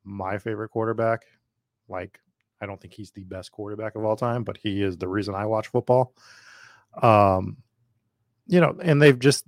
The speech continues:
they have had the Adrian Peterson days where they were at least decent, and now they have the Justin Jefferson stuff.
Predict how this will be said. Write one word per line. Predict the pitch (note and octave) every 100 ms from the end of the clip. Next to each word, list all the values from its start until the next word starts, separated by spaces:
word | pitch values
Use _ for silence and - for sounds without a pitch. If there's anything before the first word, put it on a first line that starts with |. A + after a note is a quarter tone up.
| -
they | B2+
have | B2 A#2+
had | B2+
the | A#2
Adrian | A#2+ G#2+ G2+ F2+
Peterson | F#3 F3 E3+ E3
days | D#3+ D#3+ D3
where | D3
they | C3+
were | C3+ A#2+ _
at | C#3+
least | C#3 C#3
decent, | - C3+ C#3 B2+ B2+ _ _ _ _ _ -
and | A#2 G#2
now | A2 A2+
they | A2+
have | A#2 A2+
the | G#2
Justin | A#2+ - A2+
Jefferson | B2+ - C3+
stuff. | B2 C3 B2+ -